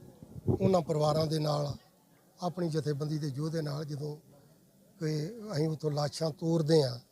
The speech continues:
ਜਾਂ ਆਪਣੇ ਮੋਢਿਆਂ 'ਤੇ ਚੁੱਕ ਕੇ ਲਿਆਉਂਦੇ ਆ, ਬਹੁਤ ਦੁੱਖ ਹੁੰਦਾ ਸਾਡੀ ਜਥੇਬੰਦੀ ਨੂੰ। ਅਸੀਂ ਸਰਕਾਰ ਨੂੰ ਕਹਿਣਾ ਚਾਹੁੰਦੇ ਆ ਵੀ ਜਿਹੜੇ ਇਹ ਸ਼ਹੀਦ ਹੋ ਗਏ ਆ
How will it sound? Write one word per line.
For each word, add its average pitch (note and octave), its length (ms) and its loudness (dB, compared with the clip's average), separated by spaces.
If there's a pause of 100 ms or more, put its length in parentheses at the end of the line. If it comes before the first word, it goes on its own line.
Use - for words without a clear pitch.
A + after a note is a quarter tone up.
(380)
ਜਾਂ D#3+ 140 2
ਆਪਣੇ D#3+ 220 -2
ਮੋਢਿਆਂ E3+ 340 0
'ਤੇ D3+ 80 -6
ਚੁੱਕ C#3 240 -10
ਕੇ D#3+ 80 -8
ਲਿਆਉਂਦੇ C3 320 -6
ਆ, D3+ 100 -12 (840)
ਬਹੁਤ D#3 280 2
ਦੁੱਖ C#3+ 300 -4
ਹੁੰਦਾ D3 200 -4
ਸਾਡੀ C3+ 260 -8
ਜਥੇਬੰਦੀ C#3 480 -8
ਨੂੰ। G3+ 180 -8 (920)
ਅਸੀਂ F#3 200 -2
ਸਰਕਾਰ D#3 400 -2
ਨੂੰ D3+ 160 -4
ਕਹਿਣਾ D3 260 -6
ਚਾਹੁੰਦੇ C3+ 320 -8
ਆ F3 40 -6
ਵੀ F3 140 -6
ਜਿਹੜੇ D#3 440 -4 (880)
ਇਹ D#3+ 340 -2 (120)
ਸ਼ਹੀਦ D3 400 -2
ਹੋ D3 120 0
ਗਏ C3+ 160 -4
ਆ B2+ 120 -10